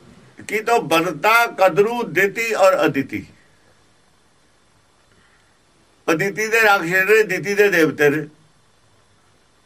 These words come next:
ਬਣਤਾ ਦੇ ਉਹ ਨੇ, ਕਦਰੂ ਦੇ ਇਹ ਨੇ। ਕਦਰੂ ਦੇ ਇਹ ਨੇ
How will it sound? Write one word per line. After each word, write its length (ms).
ਬਣਤਾ 500
ਦੇ 120
ਉਹ 240
ਨੇ, 200
ਕਦਰੂ 380
ਦੇ 260
ਇਹ 160
ਨੇ। 100
ਕਦਰੂ 440
ਦੇ 200
ਇਹ 180
ਨੇ 140